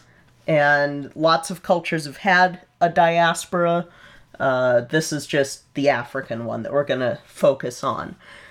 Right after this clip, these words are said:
Uh, in future years, I'm going to be starting the month with a focus on a different group's form of performance. So like I said, this year we're doing the Yoruba.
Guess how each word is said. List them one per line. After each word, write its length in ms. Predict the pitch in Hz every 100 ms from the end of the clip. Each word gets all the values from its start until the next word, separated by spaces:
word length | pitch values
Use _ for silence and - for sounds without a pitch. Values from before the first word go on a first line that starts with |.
| - _ -
Uh, 440 | 147 143 135 139
in 320 | 170 175 170 170
future 400 | - 302 320 254
years, 380 | 175 185 240
I'm 160 | 214 180
going 260 | 180 185 190
to 100 | 190
be 120 | 160
starting 800 | 165 - 180 165 180 175 170 -
the 120 | 156 156
month 460 | 143 143 170 -
with 160 | 160 160
a 60 |
focus 480 | 151 - 156 165 160
on 160 | 143 135
a 80 | 120
different 640 | - 160 - 180 - -
group's 600 | 143 151 156 - - - _
form 380 | - 156 143
of 160 | 135 -
performance. 640 | 110 - - 143 143 151 -
So 160 | 143
like 260 | 127 123 120
I 60 |
said, 360 | 127 - 127 120
this 260 | 135 135 147
year 160 | 135
we're 120 | 127
doing 320 | 123 123 120 113
the 80 |
Yoruba. 720 | 123 123 120 165 165 160 151